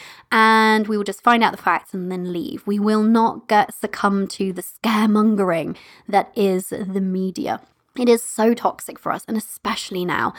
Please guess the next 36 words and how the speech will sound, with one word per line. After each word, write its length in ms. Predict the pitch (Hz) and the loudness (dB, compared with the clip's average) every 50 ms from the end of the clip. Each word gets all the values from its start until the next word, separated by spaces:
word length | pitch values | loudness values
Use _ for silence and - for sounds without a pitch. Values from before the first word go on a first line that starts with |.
| - - - - - - | -12 -20 -20 -20 -8 -2
and 300 | - 202 202 202 196 196 | 2 2 4 4 2 2
it 140 | - 247 233 | 2 0 2
is 180 | 233 254 226 - - | 2 2 0 0 0
only 300 | - 208 214 214 214 208 | 0 2 2 2 2 2
going 180 | 196 190 190 196 | 0 0 0 -2
to 140 | - - - | -4 -4 -4
add 160 | 180 170 - | -4 -4 -4
to 80 | - - | -8 -10
your 60 | 175 | -8
sense 320 | - - - 160 - - | -8 -8 -8 -8 -10 -12
of 80 | 185 - | -12 -8
overwhelm. 520 | - 170 170 165 - - 175 151 165 180 - - - - - - _ | -6 -6 -6 -6 -8 -8 -8 -8 -8 -10 -12 -16 -20 -20 -20 -8 _
If 100 | - 226 | 0 4
you're 180 | 226 247 254 262 | 6 6 6 8
already 360 | 262 247 240 247 247 240 240 | 8 6 6 6 4 2 0
feeling 400 | 226 - - 240 233 220 220 220 | 0 0 2 2 4 4 4 2
overwhelmed 600 | 214 214 208 220 214 208 202 202 202 208 208 196 - | 2 2 2 0 2 2 2 2 2 0 -2 -2 -2
and 160 | 202 196 202 | -2 0 0
then 320 | 196 196 196 196 196 196 185 | 2 2 2 2 0 0 0
you 120 | - 196 | -2 -2
find 240 | - 196 190 190 185 | 0 0 0 0 0
yourself 440 | 190 185 - - 170 190 196 - - | -2 -4 -2 0 0 0 0 -2 -6
scrolling 480 | - - - 196 202 202 196 185 190 | -12 -6 -2 0 2 2 2 0 -2
through 180 | - - 190 180 | -4 -4 -4 -2
a 60 | 185 | -2
news 340 | 190 202 208 208 208 202 - | 0 0 0 0 0 -2 -4
channel, 480 | - - 202 202 196 202 196 196 185 - | -6 -4 -2 0 0 2 0 0 0 0
oh 120 | - 208 | -2 0
my 120 | 208 190 185 | 0 0 0
days, 480 | 170 180 185 185 175 175 175 - - - _ - | 0 0 0 0 0 -2 -4 -6 -10 -16 _ -4
I 60 | 202 | -4
bet 240 | 190 - 190 175 - | 0 2 0 0 2
you 100 | 214 214 | 4 4
emerge 400 | 214 220 202 185 185 190 185 - - | 4 6 4 4 4 2 0 -2 -8
feeling 440 | _ _ _ - 180 175 180 170 175 | _ _ _ -6 -6 -4 -4 -6 -4
worse. 460 | 175 156 - - - - - - - | -4 -2 -2 -4 -6 -8 -12 -16 -18